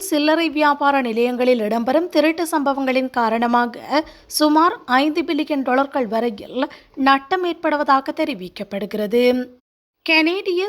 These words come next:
சில்லறை வர்த்தக நட்ட தடுப்பு மற்றும் அனர்த்த முகாமைத்துவ நிறுவனம் இந்த தகவலை வெளியிட்டுள்ளது. கோவிட் பெருந்தொற்று காலப்பகுதிக்கு முன்னர் இருந்த நிலையினை விடவும் தற்பொழுது அதிக எண்ணிக்கையிலான திருட்டு சம்பவங்கள் பதிவாகி வருவதாக தெரிவிக்கப்படுகிறது.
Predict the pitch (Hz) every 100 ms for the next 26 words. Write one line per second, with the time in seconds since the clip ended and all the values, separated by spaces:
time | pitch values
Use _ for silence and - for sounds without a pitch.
0 | 403 330 320 359 370 349 320 320 311 294
1 | 262 262 330 339 294 269 294 359 349 269
2 | 311 339 262 285 302 330 294 294 277 277
3 | 277 254 214 226 240 311 359 330 311 294
4 | 339 330 311 294 311 233 185 180 196 196
5 | 214 240 254 254 262 _ _ - _ _
6 | _ 320 311 370 392 - 339 359 392 392
7 | 359 349 311 302 302 294 285 277 285 269
8 | 269 277 247 262 285 247 240 262 285 269
9 | 226 233 269 349 320 269 - 285 285 349
10 | 269 311 320 320 294 285 285 277 269 294
11 | 370 302 302 294 277 233 226 240 247 -
12 | - 262 330 - _ 302 294 339 370 349
13 | 320 311 294 294 277 269 285 294 247 175
14 | - 190 196 214 226 208 240